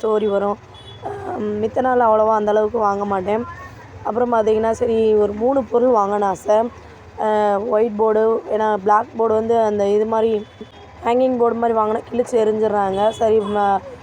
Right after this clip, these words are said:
ஒயிட் போர்டு, ஸ்டாண்டிங் போர்டு பார்த்தேன். ஆ, so, அதையும் Amazon-ல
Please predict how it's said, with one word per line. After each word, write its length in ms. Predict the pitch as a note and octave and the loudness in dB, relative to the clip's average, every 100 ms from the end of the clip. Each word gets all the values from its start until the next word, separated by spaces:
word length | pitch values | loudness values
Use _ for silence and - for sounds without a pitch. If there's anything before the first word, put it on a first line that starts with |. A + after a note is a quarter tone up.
| - - | -12 -2
ஒயிட் 220 | A#3+ A3 | -2 2
போர்டு, 260 | A#3+ A#3 G3+ | 2 2 2
ஸ்டாண்டிங் 380 | A3 A3 A3+ A3 | 0 0 0 -2
போர்டு 200 | G#3 G#3 | -2 0
பார்த்தேன். 520 | G3+ G3+ F#3+ G#3 B3 - - - - A3 | 0 -2 -2 -2 -4 -10 -20 -20 -8 -2
ஆ, 460 | G#3+ G#3+ G#3 G#3 | 0 2 0 0
so, 200 | G3+ G#3 | -2 -2
அதையும் 320 | G#3 A3 A3+ G#3 | 0 2 2 0
Amazon-ல 340 | G#3+ G#3+ | 0 0